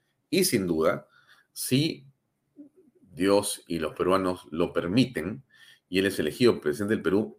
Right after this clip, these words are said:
¿cómo va a resolver los problemas que tenemos en el país? Dígame usted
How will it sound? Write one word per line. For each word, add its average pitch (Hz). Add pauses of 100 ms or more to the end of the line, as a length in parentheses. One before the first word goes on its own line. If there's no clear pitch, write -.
¿cómo 104
va 78
a 82
resolver 92
los 95
problemas 92
que 87
tenemos 78
en 90
el 98
país? - (920)
Dígame 98
usted 104